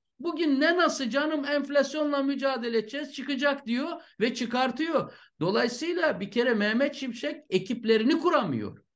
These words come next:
takımlarını kuramıyor ve böyle olunca, e, kurumları tam kontrolüne alabilmiş değil. Merkez Bankası'nın bu başarısızlığın altında imzası olan Şahap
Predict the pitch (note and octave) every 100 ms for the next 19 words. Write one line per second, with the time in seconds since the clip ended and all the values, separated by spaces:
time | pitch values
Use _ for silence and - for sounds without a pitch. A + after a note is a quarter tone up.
0 | _ - - B3+ B3+ C4 D4+ F4+ D4 A#3+
1 | G#3 G3+ C#4 F4 C#4+ _ _ _ D#3 F#3+
2 | G3+ E4 F4+ D#4 C4+ B3 A#3 A3+ A3+ G3+
3 | - C4 C#4 C#4 D4 F#4 F4 - C4+ C4
4 | A3+ - C4 B3+ B3 B3+ A#3+ G3 G#3 A3+
5 | A3 A3 G3 G3 F#3+ - G3+ G3+ C#4+ E4
6 | - _ _ _ _ D3+ G3 G#3 E4 F4+
7 | D#4+ D4 C#4 B3 C4 B3+ A#3+ F3+ G3+ D4
8 | C4 A#3+ C4 C4 - B3+ A#3 E4+ D#4+ C4
9 | A#3 B3 A3+ A#3 A#3 B3 A#3+ C#4 A#3 A3+
10 | G#3 - G#3 A#3+ -